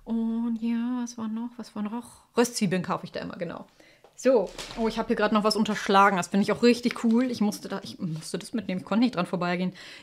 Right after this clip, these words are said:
Unicorn Cotton Candy. Das ist einfach, ich glaube, irgendwie achtundachtzig Cent. Oh,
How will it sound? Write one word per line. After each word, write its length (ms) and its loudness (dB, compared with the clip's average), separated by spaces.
Unicorn 600 4
Cotton 400 -8
Candy. 440 -6
Das 160 -4
ist 120 -10
einfach, 360 4
ich 100 -4
glaube, 280 4
irgendwie 320 -4
achtundachtzig 560 -4
Cent. 180 -2
Oh, 160 -6